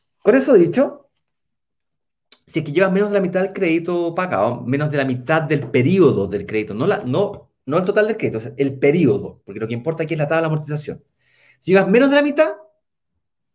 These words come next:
de pronto es una muy buena idea asumir la pérdida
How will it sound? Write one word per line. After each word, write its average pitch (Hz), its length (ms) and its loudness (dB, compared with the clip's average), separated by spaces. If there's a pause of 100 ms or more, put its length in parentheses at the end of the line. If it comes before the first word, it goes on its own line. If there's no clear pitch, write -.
(160)
de 147 160 -4
pronto 190 240 -2
es 180 60 -8
una 160 100 0
muy 180 140 0
buena 180 180 2
idea 185 280 2
asumir 139 360 -2
la 226 100 2
pérdida 240 480 0